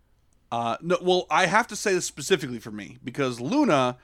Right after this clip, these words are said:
has already spent God knows how much money on bullshit, because, like, we have a lot of basic white women stores around us. So, like, she's already been to, like, fucking Home Goods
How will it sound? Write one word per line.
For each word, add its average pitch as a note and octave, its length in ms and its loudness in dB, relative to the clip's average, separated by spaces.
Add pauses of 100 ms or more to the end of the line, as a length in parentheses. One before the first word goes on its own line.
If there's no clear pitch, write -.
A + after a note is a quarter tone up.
(240)
has C#3 260 0
already E3+ 340 4
spent C#3+ 440 -6
God D3+ 240 4
knows D3+ 180 0
how D3+ 120 0
much C#3 220 -2
money C3+ 240 0
on A#2+ 200 -2
bullshit, B2+ 560 -2 (360)
because, B2 540 0
like, A2+ 440 -2 (220)
we B2+ 180 0
have C#3 140 2
a C#3 60 4
lot B2+ 280 2
of A#2 200 -4
basic B2+ 360 0
white A#2 320 0
women A2 280 -2
stores G#2 380 -8
around F#2+ 340 -10
us. D2 160 -12
So, - 180 -8
like, G2+ 240 -10
she's B2 220 -8
already B2+ 200 2
been A#2 240 -2
to, A2+ 60 -2
like, G#2+ 240 -4
fucking A2+ 300 -4
Home A2+ 280 -2
Goods G#2+ 480 -6